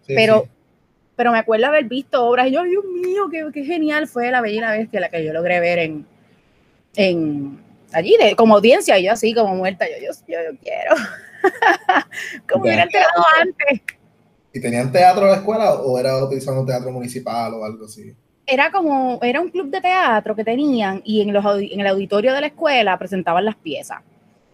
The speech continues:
Speaker 1: Ok.
Speaker 2: Pero te digo, me enteré súper tarde y yo,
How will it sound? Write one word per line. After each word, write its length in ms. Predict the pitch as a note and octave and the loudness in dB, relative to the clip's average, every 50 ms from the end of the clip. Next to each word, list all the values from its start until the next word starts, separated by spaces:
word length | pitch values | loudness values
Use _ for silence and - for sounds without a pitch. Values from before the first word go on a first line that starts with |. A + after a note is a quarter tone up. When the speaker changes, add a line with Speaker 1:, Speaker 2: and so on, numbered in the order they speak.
| _ | _
Speaker 1:
Ok. 160 | - B2 F3 G3+ | -14 -10 -4 0
Speaker 2:
Pero 320 | G#3+ G#3 G3 G3+ G3+ F#3+ F#3 F3+ E3+ E3 D#3+ D#3+ - - - - _ _ - | 2 2 2 2 2 2 0 0 0 -2 -4 -8 -12 -14 -20 -20 _ _ -2
te 80 | G#3+ G3+ | 0 2
digo, 180 | F#3+ G#3+ C4 B3 | 4 4 4 2
me 80 | A3 | 2
enteré 240 | G3+ E3+ F3 D#3+ D#3+ | 0 -2 -4 -4 -4
súper 260 | - A3 B3 D#4 A#3 | -6 -4 -4 -4 -2
tarde 240 | - F#3 F3+ A3 G#3+ | 0 0 0 2 2
y 60 | G#3 | 0
yo, 100 | F#3 - | -2 -4